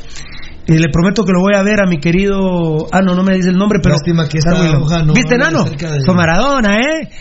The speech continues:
Speaker 1: Justo a tiempo. ¡Pac!
Speaker 2: Mira,
Speaker 1: Justo a tiempo.
Speaker 2: lástima
Speaker 1: Ah,
Speaker 2: que este
Speaker 1: ah, ah,
Speaker 2: este cuadro
Speaker 1: ah, muy bien. Darwin Gregorio Long
Speaker 2: Long.
Speaker 1: Moscoso. Perfecto.
Speaker 2: Ah, ese es de los Moscoso,
Speaker 1: Me lo
Speaker 2: de
Speaker 1: pone
Speaker 2: verdad.
Speaker 1: donde estaba. Muchas gracias.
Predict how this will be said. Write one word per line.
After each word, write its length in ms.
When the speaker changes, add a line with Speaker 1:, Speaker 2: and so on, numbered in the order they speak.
Speaker 1:
Justo 340
a 80
tiempo. 540
¡Pac! 480
Speaker 2:
Mira, 320
Speaker 1:
Justo 160
a 40
tiempo. 200
Speaker 2:
lástima 200
Speaker 1:
Ah, 140
Speaker 2:
que 60
este 200
Speaker 1:
ah, 280
ah, 80
Speaker 2:
este 160
cuadro 320
Speaker 1:
ah, 600
muy 160
bien. 180
Darwin 320
Gregorio 640
Long 260
Speaker 2:
Long. 260
Speaker 1:
Moscoso. 600
Perfecto. 260
Speaker 2:
Ah, 60
ese 140
es 40
de 60
los 120
Moscoso, 380
Speaker 1:
Me 80
lo 60
Speaker 2:
de 40
Speaker 1:
pone 140
Speaker 2:
verdad. 80
Speaker 1:
donde 140
estaba. 380
Muchas 280
gracias. 240